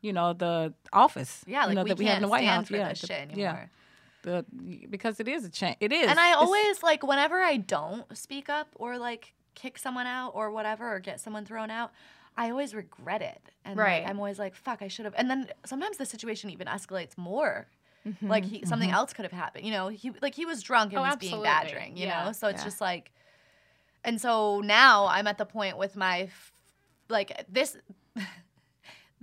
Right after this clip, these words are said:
Speaker 2: this presidency has only made me angrier. Like, it's only made me more of a mama bear. So now I'm at the point where, like, if you fuck around with any of my friends in front of me, I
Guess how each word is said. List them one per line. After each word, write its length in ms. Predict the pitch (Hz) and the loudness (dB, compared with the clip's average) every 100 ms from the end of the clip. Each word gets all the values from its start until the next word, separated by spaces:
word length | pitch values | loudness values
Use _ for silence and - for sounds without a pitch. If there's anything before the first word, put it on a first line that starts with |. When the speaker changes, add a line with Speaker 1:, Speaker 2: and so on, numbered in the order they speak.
| 214 | -4
Speaker 2:
this 180 | 370 - | -4 4
presidency 580 | 320 320 277 277 269 | 4 6 2 0 -2
has 260 | 254 233 208 - | 0 0 0 -4
only 500 | 202 202 196 185 180 | -6 -6 -6 -8 -8
made 260 | 170 170 | -10 -10
me 140 | 170 156 | -12 -12
angrier. 640 | 156 135 - - - - | -12 -12 -12 -10 -8 -6
Like, 200 | 185 180 | -4 -4
it's 120 | 196 - | -4 -2
only 340 | 226 220 220 | -2 -2 -2
made 240 | 208 202 190 | -2 -4 -4
me 160 | 180 175 | -6 -8
more 360 | 175 175 165 | -6 -4 -2
of 100 | 156 | -4
a 60 | 151 | -6
mama 340 | 143 - - | -8 -12 -10
bear. 300 | - - - | -8 -8 -8
So 140 | 185 214 | -8 2
now 220 | 196 277 | 6 6
I'm 120 | 220 | 6
at 120 | 190 | 0
the 60 | - | -6
point 360 | 208 147 - - | -8 -12 -14 -12
where, 220 | 196 175 | -6 -6
like, 280 | - - - _ _ _ | -6 -10 -12 _ _ _
if 120 | 196 | -14
you 320 | 208 220 285 285 | -10 -6 -6 -10
fuck 400 | - - 220 214 | -4 0 0 0
around 480 | 160 160 175 233 | -6 -4 -4 -4
with 140 | 202 190 | -6 -4
any 220 | 165 185 | -4 -4
of 80 | 185 | -4
my 140 | 170 | -6
friends 460 | 175 147 160 226 226 | -6 -6 -6 -6 -6
in 160 | 190 | -6
front 220 | 185 165 180 | -4 -4 -4
of 60 | |
me, 160 | 254 269 | -6 -2
I 180 | 185 | 0